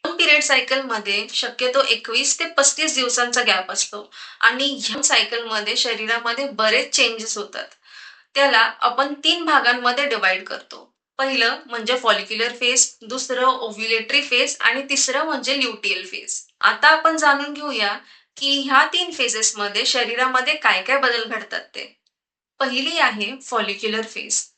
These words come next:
तर ही फेज पाळी चालू झाली ते पहिल्या दिवसापासनं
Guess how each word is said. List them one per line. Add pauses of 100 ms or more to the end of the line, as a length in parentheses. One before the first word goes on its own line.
(340)
तर
ही
फेज
पाळी
चालू
झाली
ते
पहिल्या
दिवसापासनं